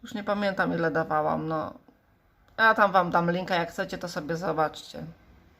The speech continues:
Program wydaje się naprawdę <laughs> trochę skomplikowany. Nie patrzcie na to, to już jest mój film złożony. Ale i jest też po polsku. Jest,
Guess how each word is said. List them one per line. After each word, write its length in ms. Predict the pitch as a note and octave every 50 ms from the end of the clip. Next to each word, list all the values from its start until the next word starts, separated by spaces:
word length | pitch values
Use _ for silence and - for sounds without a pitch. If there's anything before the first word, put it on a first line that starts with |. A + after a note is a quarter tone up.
| _ _ _ _ - _ _ _ _ _ _ _ _ _ _ _ -
Program 580 | A3 - A3 G3 G3 G3 F#3+ G3 G3+ G#3 F#3+
wydaje 460 | F3+ F#3 G3 F3+ F#3 F#3+ F#3 F3+ F#3 F3+
się 160 | - - F#3+
naprawdę 680 | F#3 F3+ F3+ G3+ G3+ G3+ G3+ G3 F3 F#3 F3 D#3+ - - E3+
<laughs> 160 | A3 B3 -
trochę 300 | B3 A3+ G#3+ G3 G3 F#3+
skomplikowany. 600 | F#3 - - F#3 F3 F3+ F#3 - G3 F3 F#3 F#3 F3+
Nie 100 | F#3 F#3
patrzcie 420 | - G3 F#3+ F#3+ - - - F#3
na 140 | F3+ F3+ F3+
to, 120 | - E3+
to 120 | E3+ E3+ E3
już 200 | E3 D#3+ E3 E3
jest 220 | E3+ D#3+ - -
mój 200 | F3 E3 D#3+ D#3+
film 280 | - - F#3 F3+ F3 D#3+
złożony. 560 | D#3 D#3 D3 D3 C#3+ C#3+ C#3+ D3 D3+ D#3 E3 - - - - - - - - - - - - - - - - - - - - - - - - - - - - - - - - - - -
Ale 360 | - F#3+ G3 G3 G3+ G3+ G3+ -
i 160 | - A3+ A3
jest 360 | A3 A3 A3+ - - - -
też 240 | - G#3 G#3 G#3 -
po 140 | - B3+ A#3+
polsku. 760 | - A3+ G3 F3+ F3 F3 - - - - F3 F3 F3 F3 F#3 F#3 F#3+ - - - - _ _ _ _ _ _ - - - - - - - - _ - -
Jest, 380 | - F#3 F3+ - - - - -